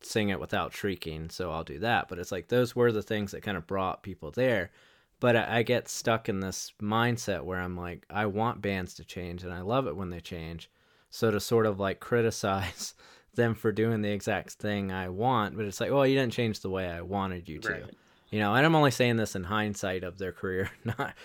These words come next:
Speaker 1: really following the whole thing, but that's kinda, like, what I thought they were doing to begin with. So it is interesting to hear you kind of, like, say the same thing as, like,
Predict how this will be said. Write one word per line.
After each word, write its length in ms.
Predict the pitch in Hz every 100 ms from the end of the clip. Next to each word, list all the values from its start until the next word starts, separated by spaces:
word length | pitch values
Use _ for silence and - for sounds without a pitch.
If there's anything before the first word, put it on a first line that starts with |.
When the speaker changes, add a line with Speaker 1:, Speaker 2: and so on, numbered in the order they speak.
| - -
Speaker 1:
really 280 | 113 113 110
following 500 | - 120 117 110 101
the 60 | 92
whole 140 | 95
thing, 300 | 92 101 98
but 100 | 98
that's 220 | 117 139 -
kinda, 220 | 139 120
like, 160 | 107 -
what 240 | 104 107
I 100 | 90
thought 480 | 92 - - 117 -
they 100 | 113
were 140 | 92 92
doing 460 | 101 101 87 87 - _ _ _ _ _ _ _
to 180 | - 110
begin 340 | 98 120 123 107
with. 140 | 90
So 180 | - 117
it 40 | 120
is 200 | 131 120
interesting 540 | 107 104 98 - 95
to 60 | 90
hear 200 | 95 90
you 240 | 92 92
kind 260 | - 95 87
of, 80 |
like, 280 | 87 87 -
say 300 | - - 90
the 140 | 85 85
same 280 | - 82 82
thing 340 | - 90 76
as, 160 | 78 -
like, 180 | 71